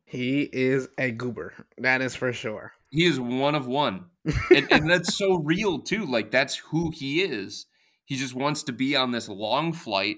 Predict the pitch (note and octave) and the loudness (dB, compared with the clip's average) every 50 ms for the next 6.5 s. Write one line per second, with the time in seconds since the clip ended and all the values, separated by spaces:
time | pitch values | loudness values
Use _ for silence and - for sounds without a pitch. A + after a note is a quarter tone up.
0 | - _ - A2+ A2 G#2 G#2 G2+ - - _ _ - - - C#3+ D3 D3 - E3 | -8 _ -6 -4 -4 -4 -4 -6 -8 -10 _ _ -10 -6 -4 -4 -4 -4 -6 -6
1 | D3 C#3 D#3 D3+ C#3+ C#3+ B2+ A2 A2 A#2 A#2 A#2 A#2+ A#2 A2 - _ _ - - | -4 -4 -2 -2 -4 -4 -6 -4 -2 0 0 0 0 -2 -4 -8 _ _ -20 -20
2 | - - A2+ G#2 G2 G2+ - - G#2 G#2 F#2 E2+ E2+ F#2+ G#2 B2 - _ _ - | -8 -2 -2 -2 -2 -2 -6 -10 -8 -6 -4 -2 -4 -4 -6 -8 -16 _ _ -20
3 | _ _ _ _ _ - B2 C3 C3+ C#3+ D3+ D3 D3 - D#3+ D3 C#3+ D#3 D#3+ D#3+ | _ _ _ _ _ -2 -2 0 0 0 -2 -2 -2 -4 -4 0 2 2 2 2
4 | D#3+ D3+ C#3 C#3+ G3 G3 C3+ - - - - A2 G#2 G2 E2+ - - - A#2 A#2 | 0 -2 -2 0 0 0 0 0 -4 -10 -10 -8 -10 -10 -10 -10 -8 -6 -6 -6
5 | A2 - D#3 D#3+ F3 E3 D#3+ - D#3+ D#3 - C#3+ B2+ A2+ G2+ F#2+ F2+ F#2 - - | -4 -2 -2 0 0 -2 -4 -4 -4 -4 -2 0 0 0 0 -2 -6 -8 -10 -10
6 | - A2 A2+ A2+ A2+ A#2 A#2+ A#2 A2 | -10 -8 -8 -8 -6 -6 -6 -6 -6